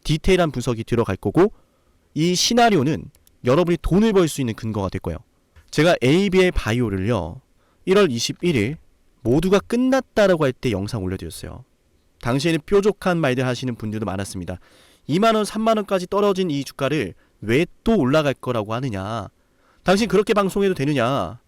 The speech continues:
물론 그분들의 심정도 이해는 가요. 얼마나 속상하면은 그런 이야기들을 하시겠어요.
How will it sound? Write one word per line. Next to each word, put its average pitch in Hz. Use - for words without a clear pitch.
물론 107
그분들의 127
심정도 139
이해는 104
가요. 92
얼마나 156
속상하면은 147
그런 139
이야기들을 110
하시겠어요. 127